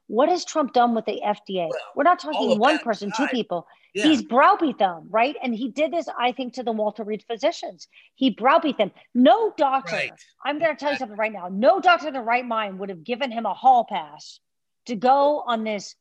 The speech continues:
Speaker 1: limo S U V tour. Like,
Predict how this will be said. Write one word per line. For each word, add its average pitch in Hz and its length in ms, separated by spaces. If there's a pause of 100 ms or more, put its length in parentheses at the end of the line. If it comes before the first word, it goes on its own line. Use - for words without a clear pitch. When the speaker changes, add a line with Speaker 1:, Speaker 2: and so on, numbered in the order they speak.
(340)
Speaker 1:
limo 208 920
S 233 220
U 233 120
V 233 300
tour. 165 480 (460)
Like, 254 220